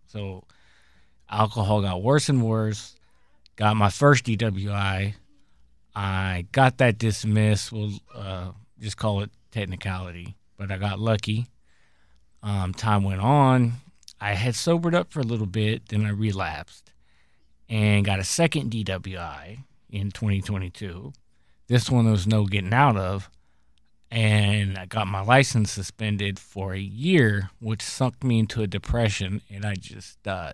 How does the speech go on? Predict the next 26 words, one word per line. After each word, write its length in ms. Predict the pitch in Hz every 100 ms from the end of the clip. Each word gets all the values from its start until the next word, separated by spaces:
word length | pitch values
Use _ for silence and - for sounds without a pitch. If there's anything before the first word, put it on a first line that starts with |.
| -
drank 340 | - 107 110 123
and 120 | 107
drank, 300 | 104 107 104 -
drank, 340 | 113 107 -
drank, 280 | 120 113 -
drank, 340 | 160 147 135
till 180 | - 110
I 80 | 107
wound 300 | 107 110 107
up 160 | 107 - - _ _ _ _ -
one 280 | 110 117
day 220 | 113 117 110
opening 400 | 113 113 110 107
my 280 | 101 104
eyes 140 | 104 90
in 80 | 107
the 80 |
hospital, 800 | 92 131 180 143 - 107 101 104 - - - _ - _ _ _
um, 420 | 110 104 101 98 - _ _ _
getting 500 | 117 107 107 98 92 92 - _ _ _ _ _ _ -
treatment 580 | - 135 135 117 110 117
because 560 | 104 107 101 101 90
I 140 | 113 113
almost 380 | 202 190 135
died. 360 | 139 101 76 64 _ _ _ _ _
So 560 | - - 110 101 98